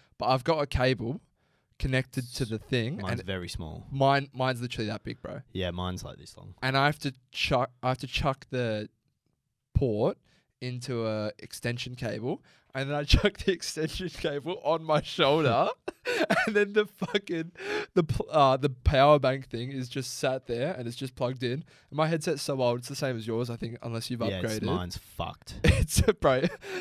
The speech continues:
Speaker 1: sometimes as well, I'll be playing, my, my headset will just peak,
Speaker 2: Yeah.
Speaker 1: and, like, everyone's so loud,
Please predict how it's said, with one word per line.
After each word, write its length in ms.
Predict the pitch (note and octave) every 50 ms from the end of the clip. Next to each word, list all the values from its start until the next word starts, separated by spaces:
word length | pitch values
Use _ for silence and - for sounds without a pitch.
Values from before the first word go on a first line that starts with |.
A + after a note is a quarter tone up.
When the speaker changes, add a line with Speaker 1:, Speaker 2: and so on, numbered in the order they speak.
| F#4 -
Speaker 1:
sometimes 640 | - - G#3 G#3+ G#3+ A3+ - A#3 G3 G3 G3 F3
as 140 | F3 E3+ C#3+
well, 360 | C#3+ D3 B2+ A2 B2+ G#3 F#4 - _ _ _ _ _ -
I'll 100 | - C#3
be 120 | D3 D3+
playing, 380 | D3+ - C#3+ B2 A#2 C#3 F#3+ - - _
my, 260 | - C3+ C3 C3 C3+ - _ _ _
my 180 | C3+ C3 C3 B2
headset 280 | C3 C#3+ C3+ C3 D#3 C3
will 60 | A#2+ A#2+
just 160 | A2+ A#2 -
peak, 380 | - C#3 D#3+ C4 - - - _ _ _ _ _ -
Speaker 2:
Yeah. 220 | F#2+ F#2 F2 F2+ - -
Speaker 1:
and, 180 | C3 C#3 C3+
like, 140 | C3 B2 -
everyone's 340 | C3 C3 B2+ B2+ B2 B2+ B2
so 240 | - - C3+ B2 B2
loud, 400 | A#2 A2+ A2+ C#3 F#3+ D4 -